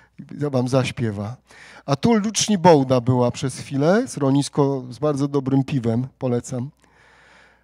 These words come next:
W Beskidzie Żywieckim to już wiosna, e, wycieczka na Pilsko, bardzo fajna może być, to wszyscy wiemy. I to właśnie wierzchołek Pilska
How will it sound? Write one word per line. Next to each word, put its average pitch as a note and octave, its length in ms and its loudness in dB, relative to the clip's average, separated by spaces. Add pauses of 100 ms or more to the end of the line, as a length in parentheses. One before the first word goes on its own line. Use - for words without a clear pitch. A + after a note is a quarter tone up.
(200)
W A#2 60 -20
Beskidzie G#3 460 2
Żywieckim F#3 840 0 (1400)
to D#3 100 0
już C3+ 160 0
wiosna, D3+ 540 4
e, A#3+ 180 0 (640)
wycieczka C#3 720 0
na C#3 180 4
Pilsko, D3+ 1000 2
bardzo B2+ 320 -4
fajna C3 360 -2
może B2+ 280 0
być, D#3+ 300 -2
to C#3 160 -8
wszyscy - 440 -10
wiemy. C3+ 500 2 (1120)
I E3 140 -2
to F3 540 6
właśnie D3+ 440 -4
wierzchołek C#3+ 540 0
Pilska D#3 640 0